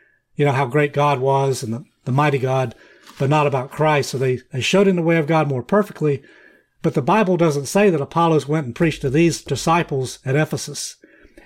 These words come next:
And it's very clear because they say, "We're disciples of John."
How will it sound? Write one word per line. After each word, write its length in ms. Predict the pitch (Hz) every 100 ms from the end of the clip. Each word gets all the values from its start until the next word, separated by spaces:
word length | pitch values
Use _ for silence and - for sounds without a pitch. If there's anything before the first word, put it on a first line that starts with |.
| _ -
And 80 | 147
it's 80 |
very 240 | - 214 196
clear 580 | - 185 220 214 143 - _ _ _ _
because 240 | 151 180
they 100 | 156
say, 220 | 147 190 165
"We're 160 | 185
disciples 500 | 196 - 170 - 143
of 80 | 139
John." 460 | 110 185 185 117